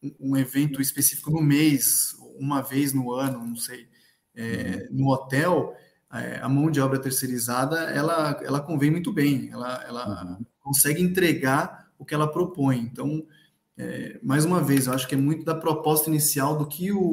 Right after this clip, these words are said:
Speaker 1: o dono do
Speaker 2: Uhum.
Speaker 1: hotel, é, planejou pra, pra, pra marca, né? Pra bandeira dele, né?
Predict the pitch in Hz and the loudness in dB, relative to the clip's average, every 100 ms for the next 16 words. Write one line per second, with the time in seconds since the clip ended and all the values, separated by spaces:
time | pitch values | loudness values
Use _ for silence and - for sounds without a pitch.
0 | 139 143 143 143 170 165 143 131 - 127 | 2 0 2 2 4 4 2 0 -2 -2
1 | 156 - - _ _ _ _ 131 127 147 | -2 -4 -16 _ _ _ _ -8 0 4
2 | 156 170 147 123 156 156 143 131 123 - | 6 6 4 4 2 2 0 0 -2 -6
3 | 131 123 120 127 135 131 120 117 117 120 | -6 -6 -6 0 2 4 2 -4 -8 -6
4 | 127 127 131 135 131 135 139 117 117 117 | -6 -4 2 2 4 4 2 0 -8 -8
5 | 117 139 | -8 -8